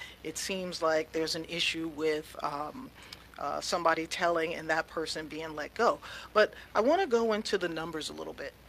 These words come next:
Um, as I mentioned, um, earlier, we're looking at the percentages. Okay, so since nineteen seventy-nine, the bottom ninety percent of Americans, their income has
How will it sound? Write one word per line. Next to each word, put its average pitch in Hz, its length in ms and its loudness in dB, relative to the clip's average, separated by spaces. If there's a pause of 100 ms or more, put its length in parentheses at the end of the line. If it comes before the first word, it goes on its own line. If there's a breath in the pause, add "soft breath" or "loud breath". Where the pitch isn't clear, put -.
(340 loud breath)
Um, 170 320 4
as 175 140 6
I 180 60 10
mentioned, 185 720 0
um, 151 560 -2 (1000)
earlier, 185 560 2 (480 loud breath)
we're 208 140 2
looking 254 420 0
at 175 300 0 (100)
the 165 300 -6
percentages. 180 840 -4
Okay, - 280 -2
so 165 360 2 (120)
since - 360 -4
nineteen 240 600 -2
seventy-nine, 202 800 -2 (200)
the 156 100 -2
bottom 202 580 -2 (320)
ninety 190 320 -2
percent 190 580 0
of 160 200 -2
Americans, 160 840 -2
their 160 180 0
income 185 460 -6
has 160 240 -6